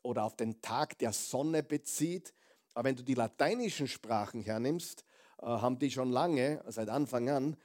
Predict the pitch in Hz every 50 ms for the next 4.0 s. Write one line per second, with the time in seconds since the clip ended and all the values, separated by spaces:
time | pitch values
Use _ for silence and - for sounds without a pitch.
0 | - - _ _ _ _ - - 113 113 110 110 110 110 - _ _ _ _ _
1 | - 120 117 120 117 110 _ - 127 120 117 120 135 165 175 147 127 - - -
2 | 117 127 139 143 131 120 120 120 - - 131 147 156 147 139 143 151 165 170 -
3 | - _ - 135 123 123 123 139 170 190 175 156 127 107 117 127 156 165 -